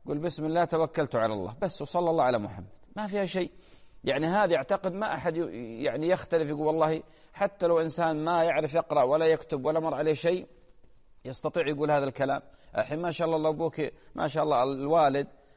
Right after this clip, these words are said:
يحافظ المعوذات وكذا، يقدر يحفظ هذه: "بسم الله توكلت على الله"، ولو زاد: "لا حول ولا قوة إلا بالله".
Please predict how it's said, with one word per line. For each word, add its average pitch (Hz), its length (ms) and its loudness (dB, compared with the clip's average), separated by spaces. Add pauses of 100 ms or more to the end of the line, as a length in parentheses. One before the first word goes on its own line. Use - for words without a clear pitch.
(180)
يحافظ 185 580 -2
المعوذات 156 580 0
وكذا، 117 320 -4
يقدر 208 380 -2
يحفظ 196 280 -2
هذه: 151 240 -4 (300)
"بسم 139 340 -4
الله 117 220 0
توكلت 147 600 0
على 110 220 2
الله"، 101 240 -2 (220)
ولو 160 300 2
زاد: 143 320 0
"لا 165 120 2
حول 160 240 0
ولا 151 220 2
قوة 160 360 -2
إلا 151 280 0
بالله". 160 400 -2